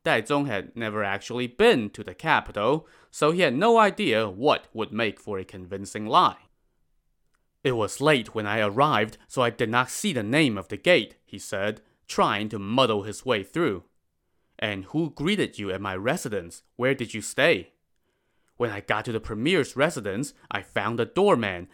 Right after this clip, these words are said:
and he took the letter inside. A little while later, he came back out and took the hampers of gifts, and I went to stay at an inn.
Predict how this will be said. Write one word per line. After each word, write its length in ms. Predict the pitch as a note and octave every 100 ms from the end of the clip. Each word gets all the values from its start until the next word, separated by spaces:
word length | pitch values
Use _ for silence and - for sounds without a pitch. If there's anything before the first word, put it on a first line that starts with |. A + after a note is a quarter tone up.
| -
and 100 | A2+
he 100 | G#2
took 320 | - D#3+ D3+
the 120 | A2+
letter 300 | G#2+ C#3 G2+
inside. 680 | - G#2+ - F3+ C#3 F2 - _ _ -
A 60 | B2+
little 260 | D3 A#2
while 320 | A2+ D3 A2+
later, 460 | G2 C#3+ A#2 G#2 A#2+ - -
he 120 | A#2
came 260 | - C3
back 280 | G#2+ G#2+ F#2+
out 280 | D3 G#2 G2+
and 200 | G2+ G2
took 260 | - A#2 -
the 100 | G2+
hampers 580 | - D3+ A#2 G#2 G2+ -
of 160 | F#2+
gifts, 420 | - A#2+ - - - - -
and 120 | G#2+
I 100 | F#2
went 300 | F#2 C3 G#2+
to 100 | A2
stay 400 | - - C3+ G2
at 140 | G#2 G2
an 140 | F#2+
inn. 400 | - D#3 F#2 E2+